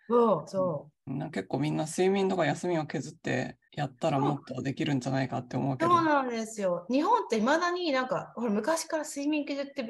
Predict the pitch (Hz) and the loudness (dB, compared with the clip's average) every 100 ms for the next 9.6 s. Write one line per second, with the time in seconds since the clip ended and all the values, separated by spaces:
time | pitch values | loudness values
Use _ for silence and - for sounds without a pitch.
0 | 233 240 226 254 254 233 170 175 170 175 | -8 -10 -6 0 0 0 -6 -6 -10 -10
1 | 156 160 139 - 240 240 233 233 226 220 | -10 -6 -4 -2 -4 -2 -6 -4 -4 -4
2 | 220 220 214 - 160 160 160 151 - - | -4 -4 -6 -8 -8 -4 -6 -6 -12 -16
3 | - 233 247 202 - 185 208 262 277 262 | -10 -2 2 2 0 -2 0 4 4 6
4 | 254 254 254 240 - - - 254 262 202 | 6 6 6 4 0 -10 -4 0 0 -2
5 | 180 233 349 392 381 202 202 226 180 214 | 0 0 0 -4 -4 -4 -4 -6 -2 2
6 | 262 262 262 156 147 156 175 151 - - | 2 0 -4 -6 -6 -4 -4 -4 -10 -4
7 | 294 277 - 254 370 - 277 240 226 240 | 0 0 0 0 0 0 4 4 4 2
8 | 220 190 170 170 190 240 190 185 190 208 | 2 2 2 2 2 2 0 -2 -6 -4
9 | 214 180 180 170 151 160 | -2 -2 -4 -6 -8 -8